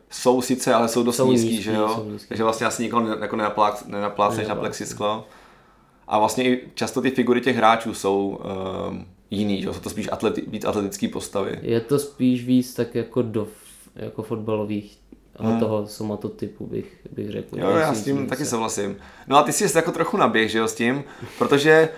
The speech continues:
Speaker 1: o florbale se často říká, že to je hokej pro holky. <laughs> Tak jak se k tomuhle postavíš, Matěj?
Speaker 2: Tak nevím, mně to přijde takový napůl hloupý to tvrdit, nebo samozřejmě ten rozdíl je jasný, že, že nemůžu nikoho narazit nebo mu dát nějaký bodyček, ale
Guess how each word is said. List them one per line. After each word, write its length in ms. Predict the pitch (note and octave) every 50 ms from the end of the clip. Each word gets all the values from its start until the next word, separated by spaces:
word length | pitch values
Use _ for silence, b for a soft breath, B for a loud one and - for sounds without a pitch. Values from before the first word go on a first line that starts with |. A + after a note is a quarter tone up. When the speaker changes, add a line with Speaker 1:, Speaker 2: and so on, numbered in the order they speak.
| B -
Speaker 1:
o 80 | -
florbale 440 | - - - D#3+ D#3 C#3 D3 D#3 D#3
se 120 | D3+ F3+
často 300 | E3 - D3 C3+ - C3
říká, 320 | B2 B2+ A#2+ - C3 B2+ C3+
že 120 | A#2+ B2+
to 80 | B2 D3+
je 60 | D3
hokej 240 | B2+ B2 A2+ C#3+ D3
pro 180 | C#3+ - A#2 A2
holky. 420 | G#2+ A2 G#2+ G#2+ - - G#2+ G#2+ -
<laughs> 60 | - -
Tak 120 | G#2+ - - - B B B B
jak 200 | - C3 B2+ -
se 100 | - F3+
k 60 | F3+ -
tomuhle 240 | F3 D#3 D3 D#3 D#3
postavíš, 540 | D#3 D3+ D3+ D3+ - - C3 A#2+ A#2 A2+ -
Matěj? 400 | A2 G#2+ G#2 A2 A2 - - - - - _ _
Speaker 2:
Tak 220 | - A2+ G#2 - -
nevím, 280 | G#2 G#2 G#2 G#2+ A#2+ C3+
mně 100 | C#3 B2
to 60 | A2+
přijde 220 | A2 G#2+ A#2+ A#2 A2
takový 500 | A2+ A2 - A#2 A2+ A2+ A2 A2 G#2+ G#2 - - _ - -
napůl 560 | - G#2+ G#2 - - A#2+ A2+ A2 A2+ A2+ - - - - _ _ _ _ _ _ _ _ _ _
hloupý 380 | - A2+ A2 A2 G#2+ A2+ A#2 G#2+
to 100 | - A#2+
tvrdit, 280 | A2 - - G#2+ A2 A2+
nebo 300 | A2+ A2 G#2+ A2+ G#2+ G#2+ B B B B
samozřejmě 440 | - G#2+ G#2+ A2 A2 A2 A2 A2
ten 160 | G#2+ A2+ A2 G#2+
rozdíl 560 | G#2+ G#2 G2+ G2+ G#2 A2 A2+ A2 A2 A2 - - - - _ _ _ _ _ _ _ -
je 380 | - G#2+ G#2+ G#2 G#2 G#2+ A2
jasný, 560 | G#2+ G#2 G2+ - - - A2+ A2 A2+ A#2 A2+
že, 260 | A2 A2 A2 G#2+ G#2+ G#2
že 160 | G#2+ G#2+ G#2
nemůžu 300 | G#2 G#2 G#2 G#2 G#2 G#2
nikoho 380 | G2+ G#2 G2+ - G#2+ G#2+ G#2+
narazit 720 | G#2 G#2 G#2 - G#2 G#2 G2+ G2+ G2+ G#2 G#2 G#2 A2 G#2+ G#2
nebo 200 | G#2+ G#2+ G#2+ G#2
mu 80 | G#2 G#2
dát 140 | G#2+ G#2 G#2
nějaký 320 | G#2 G#2 G2+ G2+ - A#2
bodyček, 500 | G#2+ G#2 G#2 G#2 G2+ G2 A2+ A2 G#2 -
ale 180 | G#2+ G#2 G#2